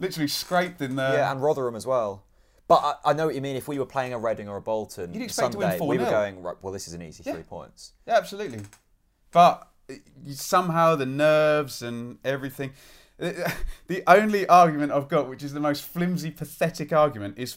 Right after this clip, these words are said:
Speaker 1: football is weird.
Speaker 2: Yeah.
Speaker 1: That's,
Speaker 2: Well, it is.
Speaker 1: that's the only
Speaker 2: Yeah.
Speaker 1: argument I've, I've got potentially. Um,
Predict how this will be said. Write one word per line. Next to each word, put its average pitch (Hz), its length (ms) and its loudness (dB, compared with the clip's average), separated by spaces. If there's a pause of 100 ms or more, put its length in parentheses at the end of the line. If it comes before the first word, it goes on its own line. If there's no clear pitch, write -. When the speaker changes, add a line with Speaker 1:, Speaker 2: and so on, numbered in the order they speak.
Speaker 1:
football 131 560 -8
is 113 120 -10
weird. 110 460 -8
Speaker 2:
Yeah. 82 200 -12 (340)
Speaker 1:
That's, 180 200 2
Speaker 2:
Well, - 80 0
it 98 40 -6
is. - 180 -12
Speaker 1:
that's 175 200 0
the 170 160 -2
only 170 240 0
Speaker 2:
Yeah. 160 80 4
Speaker 1:
argument 110 560 0 (120)
I've, 117 360 0 (280)
I've 113 260 -4
got - 320 -6
potentially. 107 960 -12
Um, 110 520 2